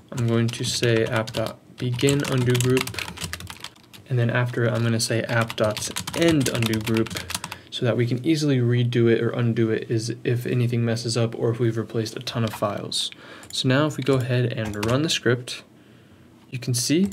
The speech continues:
within a few seconds, it's going to automatically, uh, replace all the missing footage that it can find. Obviously, if I give it a folder like this, um, where the footage does not exist, it's not gonna successfully find anything, which is fine.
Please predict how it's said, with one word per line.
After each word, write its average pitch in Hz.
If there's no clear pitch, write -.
within 127
a 113
few 170
seconds, 135
it's 120
going 127
to 113
automatically, 117
uh, 117
replace 127
all 123
the 127
missing 120
footage 117
that 107
it -
can 113
find. -
Obviously, 151
if 143
I 131
give 127
it 123
a 120
folder 120
like 107
this, 180
um, 117
where 127
the 117
footage 143
does 120
not 123
exist, 131
it's -
not 135
gonna 139
successfully 120
find 110
anything, 117
which 113
is 123
fine. 139